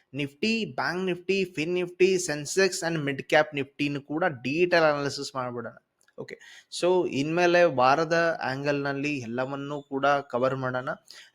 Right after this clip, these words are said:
and ಡೈಲಿ ಆಂಗಲಲ್ಲಿ ಇಂಟ್ರಾಡೇ ಸ್ಟಾಕ್ಸ್‌ನೂ ಕೂಡ ಕವರ್ ಮಾಡೋಣ. ಓಕೆ, so starting with, uh, important level here.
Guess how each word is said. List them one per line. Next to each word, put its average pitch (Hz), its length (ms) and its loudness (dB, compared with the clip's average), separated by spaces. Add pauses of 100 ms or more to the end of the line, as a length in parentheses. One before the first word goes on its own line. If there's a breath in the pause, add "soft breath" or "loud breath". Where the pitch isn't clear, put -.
(160)
and 151 260 -2
ಡೈಲಿ 156 320 6
ಆಂಗಲಲ್ಲಿ 160 520 0
ಇಂಟ್ರಾಡೇ 135 360 -2
ಸ್ಟಾಕ್ಸ್‌ನೂ 127 480 -4
ಕೂಡ 135 180 0
ಕವರ್ 123 420 -2
ಮಾಡೋಣ. 110 280 -10 (300)
ಓಕೆ, 180 200 2 (460 loud breath)
so 208 160 6
starting 156 420 4
with, 202 320 0
uh, 151 400 0
important 151 500 -2
level 143 280 0
here. 110 140 0